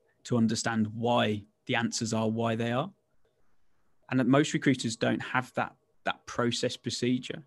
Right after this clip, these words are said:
And they'll quite openly say that to me. "My biggest problem is time management. It's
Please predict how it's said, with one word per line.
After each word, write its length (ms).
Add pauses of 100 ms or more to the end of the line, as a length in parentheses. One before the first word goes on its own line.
(600)
And 120
they'll 100
quite 240 (340)
openly 400
say 300
that 200
to 200
me. 100
"My 160
biggest 400
problem 340
is 140
time 340
management. 580
It's 360